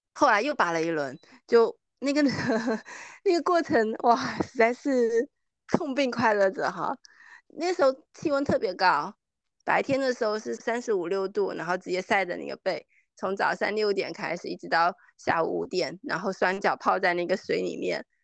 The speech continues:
因为我们没有用任何的除草剂嘛，然后我控水地点就没有经验，没有，没有控好草，那所以那个，那个稗草长得特别特别粗壮，有些就真的是跟我的手指头一样粗了，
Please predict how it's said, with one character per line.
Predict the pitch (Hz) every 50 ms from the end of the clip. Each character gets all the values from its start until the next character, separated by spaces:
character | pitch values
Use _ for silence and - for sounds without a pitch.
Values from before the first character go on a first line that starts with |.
| _ _ _
因 | - - 302 320
为 | 302
我 | 277
们 | 233 208 208
没 | 220 220 233
有 | 247
用 | 262 277 269 254
任 | 277 277 262
何 | 262 233
的 | 208 196
除 | 190 - - 190
草 | 196 - 220 -
剂 | - - - 202
嘛， | 202 190 - - - _ _ _ _ _
然 | - 214 208
后 | 226 262 247 220 - - _
我 | - 190 190 170
控 | 190 - - 349 349
水 | 294 - 240 196 - -
地 | - 294 294
点 | 269 202 160 165
就 | - 220
没 | 208 196
有 | 190 190
经 | 175 - - 180 202 196
验， | 190 202 175 - - _ _ _ _ _
没 | _ 254 233 233
有， | - 262
没 | 208 233
有 | - 508
控 | - - 339 277
好 | 285 - 151 202
草， | - - 285 - - - - - - - _ _
那 | - 202
所 | - 226
以 | 233
那 | 269
个， | 277 277 269
那 | 262 269 262 254
个 | - 254 254
稗 | - 302 285 277
草 | - - - 202
长 | 196 170
得 | 180 180
特 | - - - 415
别 | 330 254 220
特 | 220 -
别 | 214 196 180
粗 | - - - 208 190
壮， | 185 226 220 175 151 190 - _ _ _ _ _ _ _ _ _ _
有 | _ - 254 254
些 | - 285 277
就 | 294 294 - _
真 | _ 349 320
的 | 311
是 | 294 - 277
跟 | 240 254 254
我 | 262 247
的 | 233 196
手 | 190 - - 220 208
指 | 220 - 233
头 | 208 233 226 175 180
一 | 190
样 | 190 220 214 190 190
粗 | - - - 190 190
了， | 180 131 -